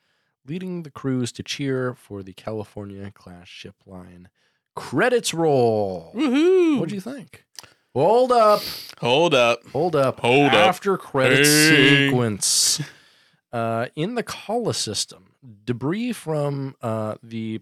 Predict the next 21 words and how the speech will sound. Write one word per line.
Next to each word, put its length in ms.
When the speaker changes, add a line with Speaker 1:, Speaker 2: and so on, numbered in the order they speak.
Speaker 1:
Pockled 540
clump 320
ship 320
floats 420
near 200
a 40
star. 580
Among 280
it, 200
Rutherford's 680
old 240
implant 600
and 180
Shax's, 720
uh, 280
that 240
Shax 400
ripped 220
from 180
his 140
face. 520